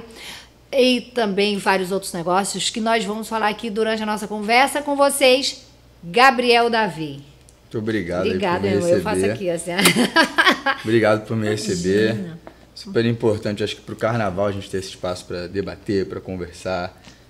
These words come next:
Speaker 2: Eu acho que isso é, é muito bom pra cultura do nosso país.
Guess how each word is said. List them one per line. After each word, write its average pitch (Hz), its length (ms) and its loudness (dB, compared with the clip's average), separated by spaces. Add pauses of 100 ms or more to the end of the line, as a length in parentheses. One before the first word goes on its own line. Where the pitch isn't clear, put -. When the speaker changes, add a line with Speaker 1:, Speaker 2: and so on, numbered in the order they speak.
(120)
Speaker 2:
Eu 95 80 -8
acho 90 140 -10
que - 80 -16
isso - 100 -6
é, 92 340 -4
é 98 40 -10
muito 104 240 -8
bom 101 80 -6
pra 98 120 -8
cultura 92 380 -8
do 92 80 -8
nosso 90 220 -10
país. 87 340 -10